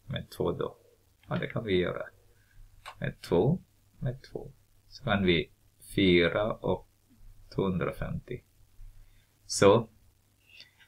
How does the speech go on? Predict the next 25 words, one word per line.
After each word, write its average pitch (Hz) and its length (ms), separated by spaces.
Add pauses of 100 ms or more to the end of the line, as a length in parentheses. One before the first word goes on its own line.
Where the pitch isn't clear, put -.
(120)
eh, 104 400 (400)
och 120 100
det 127 80
här 131 260
är 90 340 (180)
andelen 101 680
av 147 400
inackorderade 90 800
elever 78 680
i 82 300
den 82 320
skola 92 440
då, 90 260 (100)
med 92 260
ettusenfemhundra. 90 1120 (760)
Så - 160
vill 110 140
jag 110 100
veta 101 340
också - 580 (400)
hur 120 100
må-, 101 340 (260)
om 107 180
det 101 80
här, 123 400